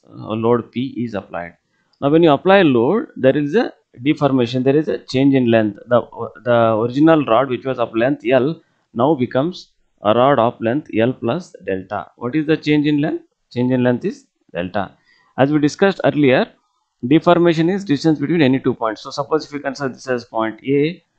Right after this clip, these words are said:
this as point B, the distance between them earlier was L. Now again the point, point is here,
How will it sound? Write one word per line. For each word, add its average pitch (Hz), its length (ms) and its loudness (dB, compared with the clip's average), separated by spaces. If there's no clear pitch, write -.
this 110 180 -10
as 117 220 -2
point 110 460 -2
B, 156 400 0
the 123 120 0
distance 127 360 0
between 139 280 2
them 170 340 0
earlier 127 400 0
was 117 380 -2
L. 117 320 2
Now 151 420 2
again 151 260 2
the 151 100 4
point, - 340 -2
point 139 240 0
is 143 320 -2
here, 147 400 2